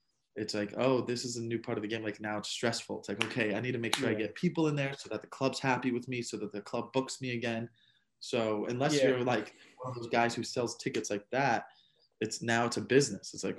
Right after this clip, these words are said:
Speaker 2: Yeah.
Speaker 1: Okay,
Speaker 2: And
Speaker 1: I
Speaker 2: then
Speaker 1: gotta,
Speaker 2: now on
Speaker 1: I
Speaker 2: top of, on top of being a stand-up comic, you also have to be, like, a, a full-time social media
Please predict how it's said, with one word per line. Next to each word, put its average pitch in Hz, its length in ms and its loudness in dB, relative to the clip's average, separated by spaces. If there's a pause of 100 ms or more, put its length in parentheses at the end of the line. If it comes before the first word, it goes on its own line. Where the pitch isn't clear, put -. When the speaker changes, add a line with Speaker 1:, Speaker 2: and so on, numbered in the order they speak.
Speaker 2:
Yeah. 104 200 2
Speaker 1:
Okay, 98 220 0
Speaker 2:
And 139 120 8
Speaker 1:
I - 20 8
Speaker 2:
then 147 160 6
Speaker 1:
gotta, - 0 -
Speaker 2:
now 147 200 8
on 143 220 6
Speaker 1:
I 139 100 6
Speaker 2:
top 139 100 2
of, 123 160 -6 (200)
on 139 120 2
top 143 200 2
of 127 100 -2
being 135 160 6
a 123 60 2
stand-up 123 340 2
comic, 123 320 0
you 120 100 2
also 113 240 2
have 110 120 4
to 117 80 -4
be, 120 120 2
like, 113 220 2
a, 107 240 4
a 120 60 -2
full-time 107 680 0
social 123 380 2
media 123 680 6